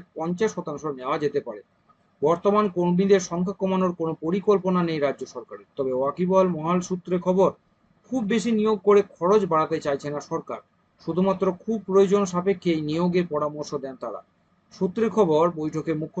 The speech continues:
সচিব পরামর্শ দিয়ে বলেন, বুঝে কর্মী নিয়োগ করতে হবে,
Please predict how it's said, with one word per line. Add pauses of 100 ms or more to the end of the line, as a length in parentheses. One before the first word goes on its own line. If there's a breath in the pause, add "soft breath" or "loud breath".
সচিব
পরামর্শ (200)
দিয়ে (100)
বলেন, (560)
বুঝে (100)
কর্মী
নিয়োগ (100)
করতে
হবে,